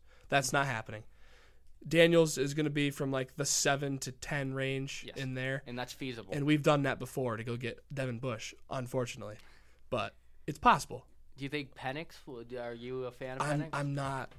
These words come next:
Speaker 1: I think he was a really good college quarterback, but he's, like, twenty-five, and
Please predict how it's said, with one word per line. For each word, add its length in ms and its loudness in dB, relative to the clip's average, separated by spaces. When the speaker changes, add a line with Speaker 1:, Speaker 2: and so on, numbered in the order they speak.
Speaker 1:
I 140 -2
think 240 2
he 100 4
was 140 8
a 40 4
really 380 6
good 240 2
college 320 2
quarterback, 480 -2
but 240 0
he's, 340 -6
like, 220 -4
twenty-five, 880 -2
and 360 -6